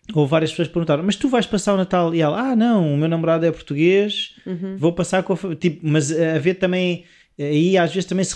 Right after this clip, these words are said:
Speaker 1: revela esse lado de acolher, de cuidar,
Speaker 2: Uhum.
Speaker 1: de
Speaker 2: Sim, sim.
Speaker 1: E muitas vezes também é, tu se na noite de Natal estás sozinho, também às vezes tens que pensar no resto do ano o que é que tiveste a fazer para não criar
Speaker 2: Claro.
Speaker 1: essas sementes.
Speaker 2: Claro.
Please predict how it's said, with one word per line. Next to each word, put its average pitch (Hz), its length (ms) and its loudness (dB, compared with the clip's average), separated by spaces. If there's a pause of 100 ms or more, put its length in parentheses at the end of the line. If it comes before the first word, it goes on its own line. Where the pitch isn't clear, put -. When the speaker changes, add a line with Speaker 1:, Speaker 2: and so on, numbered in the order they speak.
Speaker 1:
revela 170 320 2
esse 170 200 -2
lado 160 340 2
de 156 260 4
acolher, 160 580 2
de 131 120 -4
cuidar, 160 640 2
Speaker 2:
Uhum. 135 100 -8
Speaker 1:
de 143 200 0
Speaker 2:
Sim, 127 560 0 (220)
sim. 165 360 -10
Speaker 1:
E 135 60 0
muitas 160 260 2
vezes 180 160 0
também 185 380 0
é, 170 320 0
tu - 240 -4
se - 160 -6
na 170 160 4
noite 165 300 0 (160)
de 135 80 -8
Natal 147 400 0
estás 139 320 -2
sozinho, 143 400 -2
também 156 280 0
às 151 140 2
vezes 151 220 -2
tens 160 240 -2
que - 40 -16
pensar 151 360 0
no 151 120 2
resto 160 300 0
do 151 80 2
ano 156 140 0
o - 20 -6
que 165 80 -2
é 156 40 -4
que 156 60 -12
tiveste 160 300 -2
a 156 40 -4
fazer 156 280 -2
para 165 220 -2
não 160 280 0 (240)
criar 165 260 4
Speaker 2:
Claro. 165 120 2
Speaker 1:
essas 160 340 -4
sementes. 185 360 -6 (180)
Speaker 2:
Claro. 160 260 -6